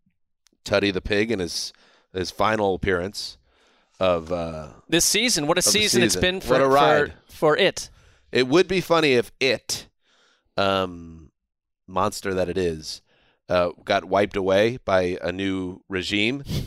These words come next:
Speaker 2: Yeah.
Speaker 1: Uh, ownership was like, "No, we don't want the pig that got introduced at halftime of week seventeen. We're gonna do a different mascot."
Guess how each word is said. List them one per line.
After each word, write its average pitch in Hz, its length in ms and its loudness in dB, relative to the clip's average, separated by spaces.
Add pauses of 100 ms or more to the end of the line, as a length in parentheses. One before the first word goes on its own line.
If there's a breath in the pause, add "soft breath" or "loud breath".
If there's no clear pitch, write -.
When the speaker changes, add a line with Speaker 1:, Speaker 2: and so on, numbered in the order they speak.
(140)
Speaker 2:
Yeah. 143 200 -2
Speaker 1:
Uh, 113 60 -4
ownership 113 360 0
was 113 100 -2
like, 127 140 2
"No, 156 180 2
we 139 120 2
don't 156 100 4
want 147 160 4
the 104 160 0
pig 98 280 -2
that 90 120 -2
got 92 120 0
introduced 95 420 -6
at - 60 -14
halftime 92 460 -2
of 87 120 -6
week 90 160 -6
seventeen. 95 420 -4
We're 101 80 -8
gonna 107 160 -4
do 104 140 -2
a 98 40 0
different 104 340 -4
mascot." 92 420 -2